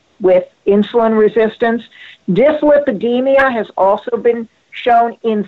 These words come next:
some studies, not others, to be increased. But what was interesting in a study that came out a few years back is that we can't just look at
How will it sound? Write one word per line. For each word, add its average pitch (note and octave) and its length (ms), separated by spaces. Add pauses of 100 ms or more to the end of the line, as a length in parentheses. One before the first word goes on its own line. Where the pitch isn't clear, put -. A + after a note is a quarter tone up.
some A3+ 280
studies, A#3 400
not G3 280
others, A3 360
to - 80
be G#3+ 220
increased. A3+ 380 (240)
But B3 140
what B3 200
was A#3+ 200
interesting C#4+ 640
in A3+ 120
a G#3 160
study A3 440 (140)
that G#3 160
came G#3 200
out G3 120
a G3 60
few D#4 180
years G3+ 200
back F#3 360 (300)
is G3+ 340
that G3+ 340 (280)
we G#3+ 100
can't C4 340
just A#3+ 200
look A3+ 340 (160)
at G3+ 320